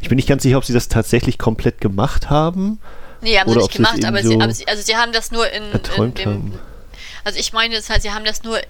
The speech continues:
Speaker 2: in der Stadt selbst gemacht, in der isolierten Stadt. Die wurde
Speaker 1: Mhm.
Speaker 2: halt komplett abgegrenzt, dass da keiner kommunizieren konnte nach außen. Aber die haben jetzt nicht sozusagen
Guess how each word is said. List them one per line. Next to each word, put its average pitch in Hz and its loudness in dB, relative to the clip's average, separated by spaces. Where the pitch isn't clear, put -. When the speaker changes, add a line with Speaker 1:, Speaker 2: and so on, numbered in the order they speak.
Speaker 2:
in 233 -4
der 202 0
Stadt - 4
selbst - 2
gemacht, 269 -2
in 262 -2
der 269 2
isolierten 220 -2
Stadt. 302 -2
Die 247 -4
wurde 254 6
Speaker 1:
Mhm. 254 2
Speaker 2:
halt 277 0
komplett 262 -2
abgegrenzt, 277 -2
dass 226 -8
da 214 -2
keiner 262 0
kommunizieren 262 -8
konnte - -8
nach 220 -6
außen. 220 -6
Aber 214 0
die 208 -6
haben 226 -4
jetzt 226 -2
nicht 240 -6
sozusagen 214 -2